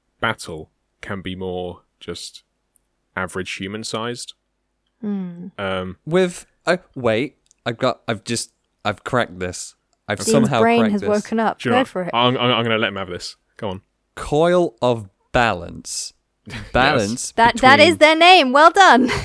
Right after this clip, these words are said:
Speaker 3: <laughs> Well done. There is a, <laughs> a balance between human being and robot, so it would make thematic sense in that aspect if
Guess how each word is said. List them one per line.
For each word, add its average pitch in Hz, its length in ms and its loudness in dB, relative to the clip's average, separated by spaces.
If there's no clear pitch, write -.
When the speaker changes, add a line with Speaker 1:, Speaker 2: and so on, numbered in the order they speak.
Speaker 3:
<laughs> - 200 -20
Well 330 1400 -4
done. 254 640 -8
There 160 320 0
is 175 260 -2
a, 131 140 -2
<laughs> - 180 -6
a 151 160 2
balance 123 800 0
between 113 600 -2
human 151 500 -4
being 117 520 -2
and 101 280 -4
robot, 110 600 -2
so 110 520 0
it 117 100 -2
would 113 120 0
make 113 380 -4
thematic 123 840 -4
sense 92 540 -8
in 92 220 -10
that 120 220 -4
aspect 95 680 -10
if 101 240 -10